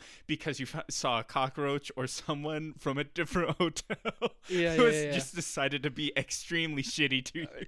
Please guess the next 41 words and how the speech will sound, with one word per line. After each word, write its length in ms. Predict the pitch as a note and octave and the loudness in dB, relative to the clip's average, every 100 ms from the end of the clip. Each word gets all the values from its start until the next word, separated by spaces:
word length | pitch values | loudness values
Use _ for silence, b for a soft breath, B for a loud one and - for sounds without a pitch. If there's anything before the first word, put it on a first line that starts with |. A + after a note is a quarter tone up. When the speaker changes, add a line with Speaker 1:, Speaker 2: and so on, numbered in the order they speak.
| - | 2
Speaker 2:
yeah, 200 | G#3+ F#3 | 6 6
I 40 | |
mean, 180 | F#3+ G3 | 4 2
th-, 140 | G3+ - | 2 2
I 40 | |
mean, 120 | A3 | 4
they're 180 | G#3+ G#3 | 6 6
all 120 | C#3 | 4
bad. 220 | A#2+ G2+ G#2 | 2 -4 4
They're 160 | F#3 | 6
all, 140 | F3+ D#3+ | 6 6
they're 160 | F#3+ | 6
all 140 | E3 C3+ | 6 4
shit. 260 | - G2+ | -4 -2
There's 160 | E3+ F3 | 0 6
no, 160 | G3 | 6
there's 220 | G3 G3+ F#3 | 6 2 4
no 160 | F#3+ | 4
such 180 | F#3 E3 | 4 -2
thing 160 | F3 D#3 | -2 0
as 80 | |
a 60 | C#3+ | -2
good 180 | C3 A#2+ | -6 -8
hel-, 220 | G#2 G2+ | -8 -10
hotel, 380 | C#3 A#2 A2 F#2 | -10 -10 -10 -10
I 40 | |
think. 380 | F#2+ F2+ F2+ - - | -12 -16 -16 -20 0
Speaker 1:
I, 180 | F3 F#3+ | 8 8
Speaker 2:
Uh, 160 | G3 E3+ | 8 2
Speaker 1:
okay. 340 | - A2+ G#2 - | 2 -2 -4 -8
Mm, 380 | F#3 F#3+ F#3 F#3 - - - - - - - - - - - - - - - - - - | -8 -8 -8 -8 -10 -10 -14 -20 -20 -20 -20 -20 -20 -18 -18 -18 -20 -18 -16 -18 -4 2
I 100 | F3 | 2
think, 360 | - A#3 - - | 0 -6 -4 0
I 140 | D#3 | 0
think 320 | - F#3+ G3+ | 0 -8 -8
there 140 | F#3+ F3+ | -6 -2
are 120 | E3 | -2
some 380 | - E3+ D#3 D#3 | -2 -4 -4 -6
good 260 | C3+ C3 | -6 -6
Vegas 440 | A#2+ A2 G#2 G2 - | -2 -4 -4 -10 -10
hotels. 680 | A2+ - - - - - | -14 -14 -18 -16 -16 -16